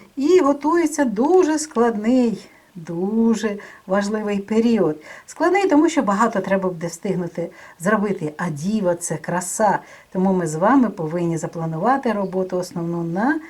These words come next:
десяте та одинадцяте. До речі, шістнадцятого, е, дев'ятого після сімнадцятої години можна починати поливи та підживлення.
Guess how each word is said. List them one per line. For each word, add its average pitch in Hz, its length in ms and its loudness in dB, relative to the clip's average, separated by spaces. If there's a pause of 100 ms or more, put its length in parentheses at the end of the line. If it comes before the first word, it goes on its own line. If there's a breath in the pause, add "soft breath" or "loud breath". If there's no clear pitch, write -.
(260 loud breath)
десяте 190 500 0
та 185 140 -2
одинадцяте. 180 800 -2 (380 loud breath)
До 214 100 0
речі, 320 240 0
шістнадцятого, 254 840 0 (280 loud breath)
е, 180 480 0 (120)
дев'ятого 233 600 2
після 226 360 -2 (160)
сімнадцятої 185 760 0
години 254 460 -2 (320 loud breath)
можна 247 360 2
починати 196 680 -4
поливи 185 300 0
та 190 120 -2
підживлення. 175 680 -4